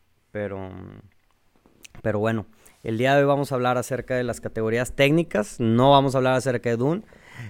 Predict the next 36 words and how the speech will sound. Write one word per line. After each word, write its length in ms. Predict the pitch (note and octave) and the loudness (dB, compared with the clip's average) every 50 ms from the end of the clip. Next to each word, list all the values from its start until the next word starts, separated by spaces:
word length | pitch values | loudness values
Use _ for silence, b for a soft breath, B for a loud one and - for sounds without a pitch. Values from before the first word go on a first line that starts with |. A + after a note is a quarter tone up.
| G2 B | -6 B
Em, 580 | C#3+ D3 D3 D3+ D3 D3+ D3+ D#3 C#3+ F#2 - - b b b b b b b b b b b _ _ _ _ - | 4 6 6 6 6 4 0 -2 -4 -8 -16 -20 b b b b b b b b b b b _ _ _ _ -2
vamos 300 | - D#3 E3+ F#3+ - - | 4 6 8 8 8 8
a 40 | F3 | 8
hablar 180 | D#3 F3 F3 | 10 10 8
acerca 320 | D3+ C3+ C#3 D#3 C3+ - D#3+ | 8 6 4 2 4 4 4
de 80 | D3 | 4
Oppenheimer, 640 | C#3+ C#3+ - D3+ C#3+ C3 C3 C3+ C3 C3 C3 B2+ B2 | 4 4 2 0 0 2 2 2 2 2 2 0 0
que 80 | A2 B2+ | -2 -2
es 120 | A2+ - | -2 -2
otra 420 | C3 A#2 - - B2+ B2+ B2 A#2+ A#2 | -4 -4 -4 -2 0 0 2 2 0
de 100 | A#2 A2+ | -2 -2
las, 600 | A2 A2 A2 G#2+ G#2 G#2 G2+ G#2 A2 A#2+ A#2+ A2+ | -2 -2 -2 -2 -4 -4 -6 -10 -12 -12 -10 -6
de 100 | A#2 A#2 | -4 -2
las 200 | A#2 A#2 G#2+ - | -2 -2 -4 -4
que 100 | - A#2+ | -6 -10
probablemente 580 | - - A#2+ A#2 A#2+ B2 B2+ B2+ B2 A#2+ A2+ - | -6 -4 -2 -2 -2 -2 -2 -4 -6 -8 -8 -6
se 100 | - B2 | -4 -4
van 120 | A#2+ B2 | -2 -2
a 40 | A#2+ | -2
llevar 260 | A#2 A#2 A#2 A#2 A2+ | -2 -2 -2 -2 -4
muchas. 500 | A#2 A#2+ B2 A#2+ - - D3+ D3 - - | -4 -4 -6 -6 -6 -6 -8 -6 -6 -8
Entonces, 1040 | B2+ A2+ G2+ - A#2 A2+ A2+ G#2+ - - A#2+ A#2+ A#2+ B2 B2 B2 A#2+ A#2 - - B B B B B B B A2+ B2 C3 A#2+ B | -8 -8 -8 -8 -8 -8 -8 -8 -8 -6 -4 -2 -2 0 0 -2 -2 -4 -8 -12 B B B B B B B -18 -18 -18 -16 B
em, 640 | - - A#2+ A#2 A#2+ A#2+ A#2+ A#2+ A#2 A#2 A#2+ A#2 A#2+ - | -4 0 0 2 2 0 -2 -4 -4 -6 -6 -8 -8 -4
pues, 280 | - C3+ C3 A#2+ - - | -2 -2 0 -2 -4 -2
¿cómo 280 | - - E3 E3+ G3 F#3 | 2 4 4 4 4 2
funciona? 640 | F#3 G3 E3+ D#3+ F3+ E3+ E3+ F3+ G3 G3+ G#3 A3 G3+ _ _ - | 2 0 0 2 4 4 4 4 4 0 -2 -6 -12 _ _ -2
Para 160 | - C3 C3 | -2 0 0
la 100 | C3 A#2+ | 0 -2
gente 200 | C3 D3 D3 D#3+ | -2 -4 -4 -4
que 60 | E3+ | -6
está 100 | C3+ D3 | -6 -6
escuchando, 640 | C#3 - - C3+ - - D3 C#3+ C#3+ C#3+ D3 D3 C#3+ - | -6 -6 -8 -8 -4 0 0 2 2 2 0 -2 -2 -2
para 840 | C#3+ B2 A#2+ A#2 A2+ A2 A2+ G#2+ G2+ G#2 G2+ F2 F2+ F2+ F#2 F2+ - - | 0 0 0 0 0 0 -2 -4 -6 -10 -12 -14 -16 -16 -18 -18 -20 -14
Josu, 540 | - - C#3 C3+ C3 - - C#3 C3+ B2+ | -8 -4 -4 -4 -4 -4 -6 -8 -8 -6
para 460 | A2+ C3 A#2+ A2+ A2 A2 G#2+ G#2+ G#2 G#2 | -4 -4 -2 -2 -2 -2 -4 -6 -8 -10
Alex, 640 | G#2 - - A#2+ A#2+ B2 B2+ B2+ A#2+ - - - | -12 -10 -8 -6 -4 -2 -2 -4 -4 -6 -12 -12